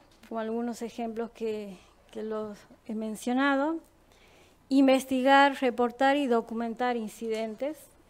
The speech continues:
también ya se había hablado. Trabajar en equipo, eh, no solamente entre enfer-, enfermeros, sino también con el personal de limpieza.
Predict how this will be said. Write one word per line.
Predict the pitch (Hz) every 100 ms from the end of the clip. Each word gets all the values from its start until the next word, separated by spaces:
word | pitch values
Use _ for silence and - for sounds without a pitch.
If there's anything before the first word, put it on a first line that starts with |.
| _ _ _ _ _ _
también | 220 208 214 226
ya | 220 208
se | 196
había | 214 214 220
hablado. | 220 226 226 269 277 _ _ _ _ _ _ _ _ _ _ _
Trabajar | 269 262 262 254 285
en | 311 294
equipo, | 262 - 311 - 285 330 - _ _ _ _ _ _ _ _ _ _ _ _ _ _ _ _ _ _ _ - - _ _ _ _ _ _
eh, | 220 226 226 226 208
no | 226
solamente | 254 247 240 247
entre | 247 226
enfer-, | 226 240 233 226
enfermeros, | 226 247 247 269 277 285
sino | 247 240
también | 226 233 240
con | 233
el | 233
personal | 220 214 220 226 226 226
de |
limpieza. | 226 226 220 262 277 262 269